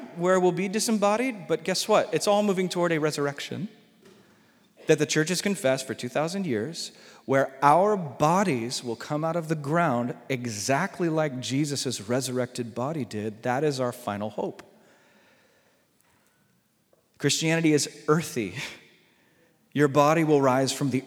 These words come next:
earth and live in the new heavens and new earth in a body. You know what that means?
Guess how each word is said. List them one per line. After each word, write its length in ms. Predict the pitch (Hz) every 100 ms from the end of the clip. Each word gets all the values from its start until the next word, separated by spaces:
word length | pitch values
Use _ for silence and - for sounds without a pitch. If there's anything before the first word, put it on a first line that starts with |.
| -
earth 420 | 110 87 - - - _ _ -
and 160 | 123
live 220 | 123 135
in 80 | 135
the 80 | 123
new 140 | 120
heavens 280 | 123 127 120
and 100 | 113
new 140 | 131 117
earth 320 | 123 123 - - - -
in 360 | 135 131 139 139
a 60 | 120
body. 400 | 101 120 127 110
You 60 |
know 60 | 147
what 80 | 180
that 120 | 131
means? 500 | 147 123 117 - -